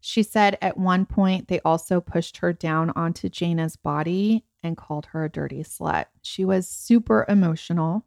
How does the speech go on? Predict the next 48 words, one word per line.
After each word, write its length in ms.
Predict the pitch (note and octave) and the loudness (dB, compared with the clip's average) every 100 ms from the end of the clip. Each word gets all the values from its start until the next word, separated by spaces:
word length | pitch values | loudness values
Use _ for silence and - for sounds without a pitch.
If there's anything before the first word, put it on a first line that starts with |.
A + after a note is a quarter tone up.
| - | -4
and 160 | F#3 | -4
she 220 | - G3+ | -2 -4
seemed 540 | F#3 - G3 G3 G3+ G3+ | -4 -2 2 4 2 2
like 220 | F#3+ F3+ F3 | 0 -2 -2
she 160 | - | -2
was 220 | F3+ E3+ F#3 | 0 0 -2
really 420 | F3 E3+ F3 E3+ | 0 2 2 0
embarrassed 680 | F3 E3 D#3 D3+ E3+ E3+ - | -4 -4 -2 -2 -2 -4 -4
when 140 | F3 | -2
addressing 640 | E3 D#3+ E3 D#3+ - E3+ E3+ | -2 0 0 -2 -2 0 0
the 80 | E3 | -2
sexual 520 | - D#3+ - - - | -2 -4 -4 -4 -4
assault 380 | E3 - C#3 - | -6 -4 -6 -6
part. 320 | - - - _ | -4 -4 -4 _
The 80 | A#3 | -2
same 360 | A3 C#4 C#4+ E4+ | 0 2 2 0
time 260 | D4+ C4 | 2 4
they're, 320 | A#3+ G3+ F#3+ F#3+ | 6 6 4 2
you 120 | G3 | 2
know, 160 | F3 D#3+ | 2 2
interviewing, 460 | F#3 F#3+ E3+ E3+ | 2 2 2 0
they're 220 | F3 E3+ - - | 0 0 -4 -10
trying 220 | - G#3 | 0 0
to 80 | F3 | 0
figure 240 | F#3 E3+ | 0 2
out 160 | D#3+ D#3 | 2 2
what 180 | E3+ E3+ | 0 0
the 80 | |
heck. 220 | F3+ E3 - | -2 -4 -2
Also, 500 | G3+ - G3 F3 - _ F#3+ | -4 2 4 4 2 _ 2
Lululemon 560 | A#3 C4+ C4+ G3 G3 | 6 8 6 6 4
did 160 | G3 E3+ | 2 2
not 300 | E3+ D#3+ - | 0 -2 -4
have 200 | F#3 F3 | -4 -2
any 160 | E3+ E3+ | -2 -2
cameras 560 | - E3+ D#3+ E3 D#3 - | -2 0 2 2 0 -2
in 160 | E3+ | -2
the 60 | E3 | -2
store. 300 | - D#3 D#3 | 0 0 0
I 60 | F#3 | 0
know 200 | G#3+ A#3+ | 4 4
it 40 | |
was 160 | B3+ - | 4 0
two 160 | F#3+ | -2
thousand 300 | F#3 F3+ E3+ | 0 0 -2
eleven, 420 | E3 E3 D#3+ G3+ | -4 -2 0 2
but 220 | G3+ E3 _ _ | 2 0 _ _
dude, 460 | - C4 B3 F#3 C#3 | 0 4 6 4 0